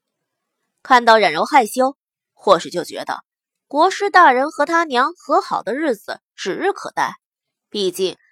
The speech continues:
他娘现在态度已经变了。“娘才不过三十几岁，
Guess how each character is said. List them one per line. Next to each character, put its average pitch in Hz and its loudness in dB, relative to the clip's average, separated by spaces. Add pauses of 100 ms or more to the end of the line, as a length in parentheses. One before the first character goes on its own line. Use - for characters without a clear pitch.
(220)
他 269 6
娘 240 2
现 277 -2
在 269 0
态 269 4
度 196 0
已 - -12
经 247 -12
变 320 -2
了。 117 -10 (1200)
“娘 359 0
才 370 2
不 370 -6
过 403 2
三 427 0
十 453 -4
几 175 -12
岁， 180 -4